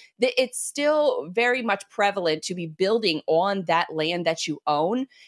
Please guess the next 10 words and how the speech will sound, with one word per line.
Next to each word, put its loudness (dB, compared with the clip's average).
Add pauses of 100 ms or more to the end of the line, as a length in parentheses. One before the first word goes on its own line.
and -2
then 0
start 0
listening -4
to -6
what's -2
coming -2
down -2
the -6
pipeline 0